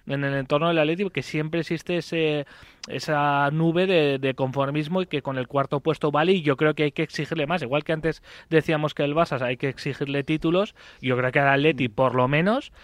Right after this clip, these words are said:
Speaker 1: se le debería haber
Speaker 2: Bu-
Speaker 1: exigido estar ya prácticamente clasificado para la Champions, por lo menos.
Speaker 2: Yo, yo diría que es decepcionante, mala ni mucho menos, salvo que te quedes sin Champions. Ese es el, el, el verdadero punto del tema. Yo quiero creer que Rodrigo de Paul,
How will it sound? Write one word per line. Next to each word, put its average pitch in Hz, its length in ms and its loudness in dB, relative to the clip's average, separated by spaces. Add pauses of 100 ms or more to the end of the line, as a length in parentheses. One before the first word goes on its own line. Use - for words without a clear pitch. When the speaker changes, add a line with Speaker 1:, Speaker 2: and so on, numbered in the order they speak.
(160)
Speaker 1:
se - 180 -4
le 127 160 0
debería 123 340 0
haber 147 140 0
Speaker 2:
Bu- - 40 0
Speaker 1:
exigido 170 600 0
estar 151 420 0
ya 160 200 4
prácticamente 156 560 0
clasificado 143 460 -2
para 160 140 0
la 151 60 -2
Champions, 214 280 -2
por 151 140 2
lo 123 100 2
menos. 120 320 -6 (280)
Speaker 2:
Yo, 175 180 -6
yo 170 160 -2
diría 190 320 4
que 151 160 -4
es 147 160 -6
decepcionante, 156 720 -6
mala 135 340 -6
ni 139 140 -4
mucho 135 320 -6
menos, 139 480 -2
salvo 120 280 -8
que 117 120 -4
te 113 100 -6
quedes 127 220 -4
sin 120 180 -4
Champions. 135 560 -6
Ese 117 140 -12
es 113 80 -10
el, 131 320 -2
el, 135 200 -6
el 127 140 -6
verdadero 117 520 0
punto 143 440 0 (280)
del 139 180 -2
tema. 147 220 2
Yo 143 140 -2
quiero 151 140 0
creer 147 240 0
que 165 140 2
Rodrigo 139 340 0
de 139 120 0
Paul, 139 340 -4